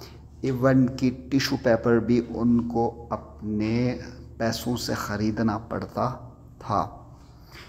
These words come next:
माँ सिवाय अगर वो सरकारी काम कर रहा हो, telephone वगैरह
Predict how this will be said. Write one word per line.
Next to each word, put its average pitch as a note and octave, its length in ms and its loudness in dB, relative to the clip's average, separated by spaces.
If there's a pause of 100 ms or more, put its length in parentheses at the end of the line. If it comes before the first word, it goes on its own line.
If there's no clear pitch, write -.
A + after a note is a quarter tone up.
(600)
माँ G#2+ 400 4
सिवाय A#2 840 0
अगर A2 220 -6
वो A2 120 -2
सरकारी A2+ 480 0
काम A2+ 280 2
कर A2 160 0
रहा A2+ 320 2
हो, A2+ 360 -2 (1200)
telephone B2 560 4
वगैरह A2 320 4